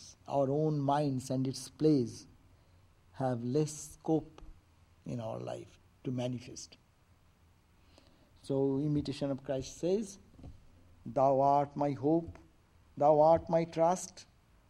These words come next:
thou art my comfort. I find all infirm and unstable whatever I behold outside thee." That is, the pure mind will have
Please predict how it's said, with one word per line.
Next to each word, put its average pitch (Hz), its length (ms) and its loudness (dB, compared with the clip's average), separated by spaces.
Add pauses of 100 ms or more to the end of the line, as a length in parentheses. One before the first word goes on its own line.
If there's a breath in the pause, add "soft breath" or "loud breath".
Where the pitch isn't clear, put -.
(160)
thou 175 300 8
art 180 240 4
my 202 120 4
comfort. 190 600 0 (840)
I 196 420 8
find 208 600 0 (140)
all 214 380 8
infirm 214 960 4
and 160 140 -2
unstable 170 800 2 (720)
whatever 151 360 -2
I 151 180 0
behold 135 720 0 (400)
outside 127 720 -4
thee." 127 320 -2 (1160 soft breath)
That 123 180 -8
is, 127 80 -8
the 131 120 -6
pure 147 380 0
mind 120 520 -4 (720)
will 143 180 0
have 170 340 -6